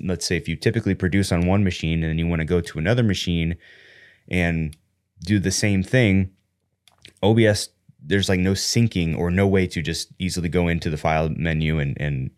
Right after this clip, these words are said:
export all of your settings. You have to go in and, uh, I think the, uh, let's see here. Let's,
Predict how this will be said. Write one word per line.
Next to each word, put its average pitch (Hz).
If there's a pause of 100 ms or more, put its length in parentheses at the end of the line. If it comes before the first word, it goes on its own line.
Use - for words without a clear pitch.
export 82 (460)
all 85
of 76
your 73
settings. 85 (460)
You 95
have 92
to 82 (160)
go 87
in 82
and, 76 (300)
uh, 80
I -
think 104
the, 76
uh, 65 (1080)
let's 80
see 73
here. 69 (640)
Let's, -